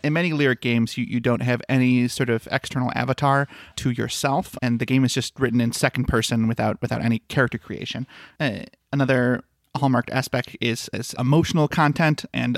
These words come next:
poetic and, uh, ritualistic mindsets. Lots of Lyric games have the sort of feeling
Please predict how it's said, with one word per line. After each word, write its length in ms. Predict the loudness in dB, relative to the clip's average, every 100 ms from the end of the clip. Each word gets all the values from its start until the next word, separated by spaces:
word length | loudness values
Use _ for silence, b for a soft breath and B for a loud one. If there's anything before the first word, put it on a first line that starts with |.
| -2
poetic 540 | -2 2 2 0 -4 -16 B B B
and, 320 | 0 0 0
uh, 160 | -2 -2 0
ritualistic 580 | 0 2 0 0 -4 -2
mindsets. 760 | 0 2 2 2 -2 -4 -12 -14 B B B B
Lots 180 | -2 0
of 100 | 2
Lyric 240 | 2 2
games 440 | 2 2 2 0 -6 -6
have 200 | -4 -2
the 60 |
sort 160 | -2 -4
of 80 | -6
feeling 600 | -6 0 2 4 2